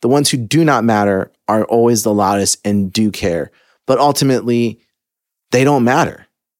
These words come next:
So why do you care if they're paying attention? Just do you. They're just envious that you're doing something that they wish they had the balls or the guts or the bravery to just pick up and do.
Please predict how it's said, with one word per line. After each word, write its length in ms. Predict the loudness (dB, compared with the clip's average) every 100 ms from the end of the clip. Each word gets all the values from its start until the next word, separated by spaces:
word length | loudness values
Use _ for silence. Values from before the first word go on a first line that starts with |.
| -8
So 180 | -4 -4
why 240 | -2 -2
do 60 | 0
you 180 | -2
care 420 | -2 -2 -2 -2 -6
if 80 | -6
they're 100 | -6
paying 220 | -4 -6
attention? 440 | -6 -8 -10 -18 _
Just 320 | -6 -6 -6
do 180 | -2 0
you. 380 | 0 -2 -4 -6 _ _ _ _ _ _ -2
They're 140 | 0
just 200 | 0 -2
envious 440 | -2 -2 0 -2 -2
that 80 | -2
you're 240 | 0 -2
doing 420 | -4 -4 -2 0
something 320 | -2 -4 -4
that 120 | -4 -2
they 120 | -4
wish 280 | -2 -2 -2
they 140 | -4
had 280 | -4 -6 -4
the 100 | -8
balls 580 | -2 -2 0 0 -4 -10 _ _ _ -10
or 340 | -4 -2 -4 -8 -8
the 100 | -8
guts 680 | -6 -2 -2 -2 -2 -4 -6 _ _ _ _ _ -4
or 520 | -2 0 0 -2 -4 _ _
the 560 | -6 -2 -2 -2 -4 -8 _ _ _ -16
bravery 960 | -12 -4 0 2 2 0 0 -2 -4 -12 _
to 120 | -6
just 220 | -2 -2 -6 _ _ _ _
pick 180 | 0 0
up 120 | 2
and 160 | 0 2
do. 260 | 2 0